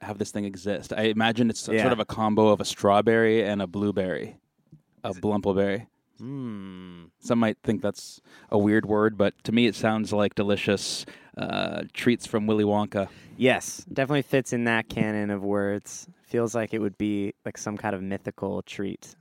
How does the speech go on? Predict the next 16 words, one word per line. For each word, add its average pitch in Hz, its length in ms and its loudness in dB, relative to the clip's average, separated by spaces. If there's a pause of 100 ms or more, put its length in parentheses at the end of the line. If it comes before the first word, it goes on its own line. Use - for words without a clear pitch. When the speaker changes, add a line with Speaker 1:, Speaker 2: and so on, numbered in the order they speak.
(120)
Speaker 2:
you 95 120 -8
know? 92 220 -8 (100)
You're 98 120 -4
wandering 98 380 -2
through 95 220 -6
the 90 100 -4
woods. 92 420 -6 (380)
You 104 80 -10
stumble 98 300 -2
upon 101 200 -6
a 92 60 -6
nice 92 220 -6
cabin. 95 520 -6 (840)
Blumpleberries. 87 800 -10 (320)
Speaker 1:
Let's. 117 180 -6 (140)
<laughs> - 160 -10